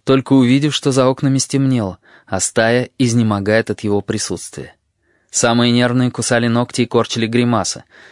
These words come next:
Колясники тихо копошились, сблизив землистые лица. Гудение в стенах давало сбой. Все вокруг стало серым. Шестая увязла в своей защите,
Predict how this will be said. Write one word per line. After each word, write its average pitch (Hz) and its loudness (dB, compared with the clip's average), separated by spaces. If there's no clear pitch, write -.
Колясники 135 -2
тихо 147 -4
копошились, 120 -2
сблизив 113 0
землистые 117 0
лица. 104 -4
Гудение 113 0
в - -4
стенах 110 -2
давало 117 2
сбой. 107 -2
Все - -2
вокруг 104 0
стало 104 0
серым. 104 -4
Шестая 127 0
увязла 131 2
в - -4
своей 131 2
защите, 120 -2